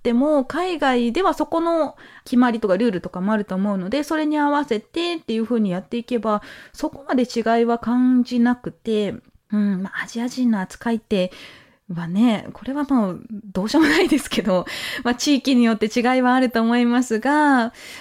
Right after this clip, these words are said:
はい、でもそこまで大きなリスクあるとは私は思ってなくて、それ以上に得られるものの方が大事かなと思いますね。もうずっと同じ国にいるっていうのと、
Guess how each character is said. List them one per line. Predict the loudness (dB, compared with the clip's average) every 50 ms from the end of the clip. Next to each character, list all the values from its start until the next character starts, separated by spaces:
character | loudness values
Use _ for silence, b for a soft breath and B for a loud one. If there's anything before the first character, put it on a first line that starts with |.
| -18 -8
は | -4 -2 0 2 2 2
い、 | 2 0 0
で | -2 -4
も | -4
そ | -2 0 0 -2
こ | 0 -2 -2
ま | 0 0 2
で | 2 2 2
大 | 4 2 0
き | 0 0
な | 2 4 4
リ | 4 2
ス | 0 -2
ク | -2 0 0
あ | 0
る | 0
と | -2 -2 -2
は | -2 -2 -2 -4 -6 _
私 | -6 -6 -6 -4 -6 -4 -2
は | 0 2 2 2
思 | 2 0 0 -2 _ 0 2 2
っ | 2 0
て | 0 -2
な | -2 -2 -2
く | -4 -8
て、 | -10 _ -6 -4 -4 -4 -4 B B B B B -6
そ | -4 -2
れ | -2 -2 -4 -6 -8
以 | -4
上 | -2 0 2 4
に | 4 4 4
得 | 2 2 2
ら | 2 2
れ | 2 2
る | 2 2
も | 2 2
の | 2 0
の | -2 -2
方 | -2 -2 -4 -2
が | -2 -4 -4 -4 -6 B B B B B
大 | 0 0 2
事 | 2 0 -2
か | -2
な | -2 -2 -4
と | -4 -6
思 | -8 -8
い | -8
ま | -8 -10 -10
す | -4 -2
ね。 | 0 0 0 -2 -6 _ _
も | -6 -4
う | -4
ず | -4 -6
っ | -6
と | -4 -2 -2 0
同 | 0 -2 -2
じ | -4 -6
国 | -4 -2 0 2 2
に | 4 4 2 2 0 -2 -2
い | 0 0
る | 2 2 2 0 -2
っ | -8 _ _
て | -4 -2
い | 0 0
う | 0 0
の | 0 -2 -4
と、 | -4 -2 -2 0 0 -2